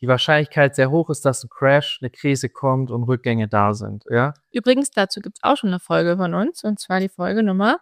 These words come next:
Speaker 1: Folge Nummer acht, sie ist auch oben rechts verlinkt. Sehr cool. Genau, also wenn du weißt, dass Krisen kommen, ja, dann kannst du dich ja drauf vorbereiten.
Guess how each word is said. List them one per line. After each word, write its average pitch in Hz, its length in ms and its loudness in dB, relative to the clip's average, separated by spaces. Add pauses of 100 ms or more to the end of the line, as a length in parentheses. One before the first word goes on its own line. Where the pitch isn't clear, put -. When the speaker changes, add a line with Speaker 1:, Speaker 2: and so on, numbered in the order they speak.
Speaker 1:
Folge 143 380 4
Nummer 139 260 2
acht, 151 280 -2
sie 139 100 -2
ist 123 240 -6
auch 117 240 0
oben 113 240 -4
rechts 113 300 -8
verlinkt. 117 380 -6 (120)
Sehr 123 280 2 (140)
cool. 120 240 0 (320)
Genau, 156 300 4
also 143 260 0
wenn 160 160 2
du 160 420 4
weißt, 143 320 2
dass 165 140 0
Krisen 160 320 -2
kommen, 160 260 -2
ja, 143 120 0
dann 139 100 -2
kannst 147 240 -4
du 147 40 -4
dich 139 120 -4
ja 147 80 -2
drauf 139 240 -2
vorbereiten. 107 800 -2